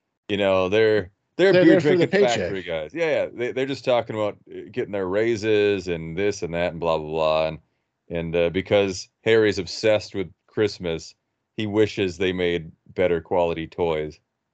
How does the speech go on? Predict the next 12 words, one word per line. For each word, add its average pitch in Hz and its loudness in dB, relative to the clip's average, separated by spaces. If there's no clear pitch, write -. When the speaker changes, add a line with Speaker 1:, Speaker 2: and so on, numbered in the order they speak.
Speaker 2:
But, 180 0
and, 180 0
and 170 0
at 180 0
the 175 -10
end 156 0
of 160 -4
the 127 -2
shift, 123 0
like, 107 -2
everything 127 -2
just 120 -6